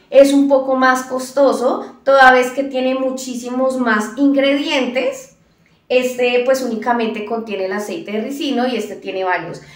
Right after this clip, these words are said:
Pero mirando la lista de ingredientes, este también tiene ricino dentro de los ingredientes que aparecen ahí.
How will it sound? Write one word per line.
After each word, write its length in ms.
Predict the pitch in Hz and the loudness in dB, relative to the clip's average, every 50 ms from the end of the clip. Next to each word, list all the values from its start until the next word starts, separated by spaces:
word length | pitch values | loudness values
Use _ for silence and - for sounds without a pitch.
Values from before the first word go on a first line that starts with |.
| - _ - | -20 _ 4
Pero 180 | 320 349 392 392 | 4 4 6 4
mirando 680 | 403 440 427 403 381 359 339 330 320 339 381 359 - - | 4 4 6 6 8 8 6 6 4 4 4 2 -2 -2
la 140 | 254 277 269 | 0 2 2
lista 300 | 277 285 277 - - 277 | 2 2 0 0 2 2
de 100 | 285 294 | 2 2
ingredientes, 760 | 294 302 294 311 311 330 330 311 277 269 254 254 254 254 - - | 2 0 -2 -2 -2 0 0 0 -2 -2 -2 -2 -2 -2 -2 -2
este 260 | 262 262 262 285 277 | -2 0 0 -2 -4
también 420 | 277 285 277 269 254 233 220 214 | -2 -2 -2 0 0 -2 -2 -4
tiene 320 | - 233 226 240 247 240 240 | -4 -4 -2 0 0 -2 -2
ricino 720 | - 233 226 233 - - 370 359 269 - - - - - - - _ _ _ _ _ _ _ _ _ | -4 -6 -8 -6 -4 -2 0 2 0 0 0 -4 -10 -14 -18 -20 _ _ _ _ _ _ _ _ _
dentro 500 | _ - - 294 302 302 285 285 277 277 | _ -2 2 2 2 2 0 0 2 4
de 160 | 277 277 269 262 | 4 4 4 2
los 360 | 254 247 233 233 - - 240 | 2 0 0 -2 -4 -6 -8
ingredientes 880 | 247 247 247 269 285 294 302 294 294 269 240 240 - 220 220 220 - - | -8 -6 0 0 0 0 2 0 -2 -2 -2 -2 -4 -4 -4 -6 -6 -8
que 280 | - 233 220 220 220 220 | -6 -4 -4 -2 -2 -2
aparecen 640 | 226 220 220 214 202 190 180 175 170 185 180 175 180 | -2 -2 -2 -2 -4 -4 -4 -6 -8 -10 -8 -6 -4
ahí. 500 | 196 247 277 277 - - - - - | -2 0 0 -2 -2 -6 -10 -14 -18